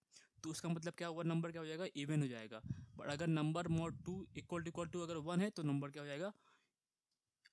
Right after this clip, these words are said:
ऑड हो जाएगा। ठीक है, तो पहले हम लोग सिंपल वे में for each loop लेंगे, for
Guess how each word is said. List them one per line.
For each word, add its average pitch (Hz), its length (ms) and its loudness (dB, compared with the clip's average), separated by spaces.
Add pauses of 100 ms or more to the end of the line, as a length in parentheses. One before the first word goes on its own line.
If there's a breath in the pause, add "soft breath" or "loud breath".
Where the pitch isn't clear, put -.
ऑड 151 200 0
हो 131 60 0
जाएगा। 113 300 -6
ठीक 220 180 -4
है, 165 120 2 (460 soft breath)
तो 170 140 -4 (100)
पहले 151 220 0
हम 147 240 2
लोग 170 160 -2
सिंपल 143 400 0
वे 135 120 -4
में 160 200 2 (480)
for 139 320 -2
each - 220 -8
loop 139 140 -10
लेंगे, 131 320 0 (600 soft breath)
for 131 240 -2